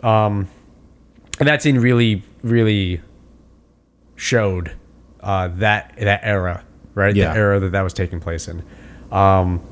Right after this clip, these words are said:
Speaker 1: and yeah, it was just this thinking montage, right? It was just him
Speaker 2: Yeah.
Speaker 1: driving and thinking of all this shit. And I understand, I, I think, I,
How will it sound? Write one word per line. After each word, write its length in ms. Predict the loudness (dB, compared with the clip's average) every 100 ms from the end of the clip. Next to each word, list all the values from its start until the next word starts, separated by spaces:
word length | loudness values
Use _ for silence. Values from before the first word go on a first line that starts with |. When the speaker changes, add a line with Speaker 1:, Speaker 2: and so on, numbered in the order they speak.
| -20 -20 -20 -12 -2
Speaker 1:
and 100 | 0
yeah, 180 | 2
it 40 | 2
was 140 | 0
just 160 | 0 0
this 160 | -2
thinking 340 | 0 -2 0 0
montage, 600 | 0 0 0 -2 -2 -2
right? 260 | 0 0
It 80 | 2
was 160 | 0 0
just 180 | -2 0
him 120 | 0
Speaker 2:
Yeah. 120 | 0
Speaker 1:
driving 420 | 0 0 0 -2
and 140 | -6 -4
thinking 360 | -6 -4 -6
of 120 | -4 -2
all 380 | 0 2 2
this 140 | 0 -4
shit. 340 | -2 -2 -2 -6 -20 -20 -20 -6
And 120 | 0
I 80 | 0
understand, 520 | 2 0 0 0 0
I, 160 | 0 0
I 200 | 0 0
think, 300 | -2 -4 -2
I, 200 | -4